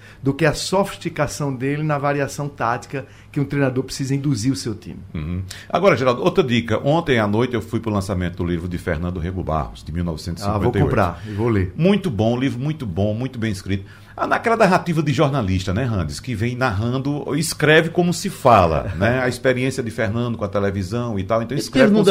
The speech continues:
Speaker 3: debate
Speaker 2: fala.
Speaker 3: aqui com
Speaker 2: Teve
Speaker 3: você.
Speaker 2: aqui com a gente,
Speaker 3: Uhum.
Speaker 2: participou, inclusive anunciou o lançamento do livro. Ontem à noite foi lá na Livraria Leitura do Shopping Rio Mar. Muita gente, muitos amigos se reunindo. Então eu dou uma dica. Porque é o seguinte, como eu disse agora há pouco, a gente tem uma tendência a acreditar. Por exemplo, meus amigos mais novos acham que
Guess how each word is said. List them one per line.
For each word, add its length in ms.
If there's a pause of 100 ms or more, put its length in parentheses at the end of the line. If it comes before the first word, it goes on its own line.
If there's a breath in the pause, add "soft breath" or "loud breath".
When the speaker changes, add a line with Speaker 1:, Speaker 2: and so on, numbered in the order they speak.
Speaker 3:
debate 200
Speaker 2:
fala. 120
Speaker 3:
aqui 120
com 120
Speaker 2:
Teve 300
Speaker 3:
você. 80
Speaker 2:
aqui 180
com 140
a 80
gente, 160
Speaker 3:
Uhum. 80
Speaker 2:
participou, 600
inclusive 340
anunciou 360
o 40
lançamento 420
do 100
livro. 280
Ontem 160
à 40
noite 260
foi 120
lá 100
na 100
Livraria 360
Leitura 320
do 80
Shopping 240
Rio 100
Mar. 320 (240 loud breath)
Muita 320
gente, 320
muitos 300
amigos 340
se 80
reunindo. 380
Então 240
eu 60
dou 140
uma 80
dica. 300 (400 loud breath)
Porque 160
é 20
o 40
seguinte, 320
como 140
eu 40
disse 220
agora 240
há 20
pouco, 300
a 60
gente 220
tem 140
uma 100
tendência 520
a 20
acreditar. 280
Por 120
exemplo, 220
meus 160
amigos 280
mais 220
novos 320
acham 260
que 260